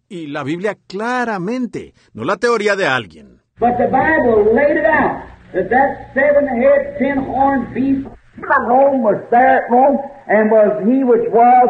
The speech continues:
Speaker 2: which is not, and which is, and which is not, one pope after another, one pope after another, and shall go into perdition.
Speaker 1: Pero la Biblia lo expuso, que esa bestia de siete cabezas y diez cuernos, de Roma,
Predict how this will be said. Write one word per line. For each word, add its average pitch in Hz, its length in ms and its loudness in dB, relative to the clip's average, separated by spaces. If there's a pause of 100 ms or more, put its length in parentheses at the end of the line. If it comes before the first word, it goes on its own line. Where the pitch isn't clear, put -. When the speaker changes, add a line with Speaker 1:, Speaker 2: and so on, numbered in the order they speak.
Speaker 2:
which 220 240 2
is 233 180 4
not, 233 280 -2
and 226 80 0
which 226 180 0
is, 233 340 2
and 226 80 -6
which 226 160 0
is 233 200 2
not, 233 360 -4 (140)
one 240 320 0
pope 240 240 0
after 226 260 2
another, 233 160 -6
one 233 200 -4
pope 240 260 0
after 240 180 0
another, 233 240 -2
and 202 140 -6
shall 175 200 -2
go 240 300 2
into 240 420 -4
perdition. 220 640 -2 (380)
Speaker 1:
Pero 147 340 -6
la 139 140 -10
Biblia 147 300 -4
lo 160 180 -2
expuso, 151 720 -10 (420)
que 113 100 -14
esa 160 200 -2
bestia 160 520 -4
de 131 100 -8
siete 165 300 -8
cabezas 151 680 -10
y 151 60 -10
diez 160 320 -6
cuernos, 160 760 -10
de 220 420 -10
Roma, 170 560 -6